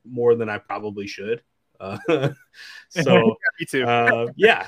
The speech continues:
Speaker 1: I don't know. I'm, I'm super proud
Speaker 2: Free
Speaker 1: of what
Speaker 2: promotion.
Speaker 1: we do here. So, yeah. Um, so I, the quality of it hasn't waned at all. Um, but yeah, like you said, uh, thus far, I don't know that that's a public link, but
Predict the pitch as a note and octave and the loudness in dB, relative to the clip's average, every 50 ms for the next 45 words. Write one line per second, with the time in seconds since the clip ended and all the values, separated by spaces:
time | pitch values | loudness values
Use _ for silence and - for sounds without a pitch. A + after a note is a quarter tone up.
0 | - - C3+ C#3+ D3 D3 C#3 B2+ A#2+ A#2 B2 B2 C3 B2+ A#2+ - - A#2+ A#2+ A#2+ | -10 -6 -2 0 0 2 2 0 0 0 -2 -2 -4 -8 -10 -12 -14 -12 -12 -10
1 | A#2+ A2+ - - C3+ A2+ A2 G#2 - A2+ G#2+ G#2+ G#2 - G#2 A2 G#3 F3+ D3+ D3 | -10 -12 -10 -10 -10 -10 -10 -8 -4 -2 0 0 0 0 2 0 0 0 2 0
2 | - - G#2+ G#2 A#2 G#2+ G#2+ G#2 G2+ - - - G#2 G2 G2+ A#2 B2 _ B2+ B2 | 0 0 -2 -2 -4 -4 -4 -4 -6 -10 -12 -10 -10 -10 -10 -12 -14 _ -10 -8
3 | A2+ A2+ G#2 - - - C3 C3 C3+ C3+ C3+ C3+ C3 C3 B2+ A#2+ B2+ B2+ B2+ _ | -8 -8 -10 -12 -14 -4 2 4 4 6 6 6 4 2 0 -4 -8 -10 -16 _
4 | _ _ _ _ _ - - - D3+ C#3 C3+ C3 A#2 - A#2 B2+ A#2 G#2+ _ _ | _ _ _ _ _ -14 -4 -2 0 0 0 -2 -4 -6 -8 -12 -12 -14 _ _
5 | D3 D3+ D3+ D3+ E3+ F3 F3+ F3 D#3+ D3 C#3 C3+ C3+ C3 C3 C3 G#2 - B2+ C3 | -6 -6 -4 0 0 0 2 4 2 2 2 0 0 0 -2 -4 -4 -4 -2 -2
6 | B2+ A#2+ B2+ B2 A#2+ A2 A2 A2 A#2+ C3+ D3 D#3 D#3 C#3 A#2+ A2+ A2+ C3 D3+ F3+ | -2 -2 -4 -6 -8 -8 -8 -6 -6 -4 -2 -2 -2 -2 -2 -2 -4 -4 -4 -6
7 | F#3 - _ A#2+ A2+ A2+ A2+ A2+ A2+ A2+ A2+ A2+ A2+ A2+ A2+ A2+ - _ _ _ | -8 -10 _ -10 -8 -6 -6 -6 -6 -8 -8 -10 -10 -12 -14 -16 -20 _ _ _
8 | - B2 A#2 A#2 A#2+ A#2 A2+ A2 A2+ A2+ A#2 - - A#2+ G#2+ - - A2 A2 G#2+ | -8 -8 -6 -4 -4 -4 -4 -4 -6 -8 -8 -10 -12 -12 -12 -10 -8 -8 -8 -8
9 | G#2+ G#2 - _ A2+ A2+ A2+ A2 G#2+ G#2+ B2+ B2+ - - - A#2 A2+ A#2 A#2 A#2 | -12 -16 -20 _ _ -14 -14 -14 -12 -10 -10 -10 -10 -8 -6 -4 -4 -2 -2 -4
10 | A2+ G#2 A2 A2+ A2 A2+ A2 G#2 G#2+ - - G#2 G2 - - G2+ - A2+ A2+ A2 | -6 -8 -12 -12 -12 -12 -12 -12 -12 -12 -12 -14 -14 -14 -18 -14 -10 -10 -8 -6
11 | A2+ A2 - - A2+ A#2+ C#3 D3+ D3+ - B2 A2 G2+ | -8 -8 -8 -10 -10 -8 -6 -8 -6 -6 -6 -8 -8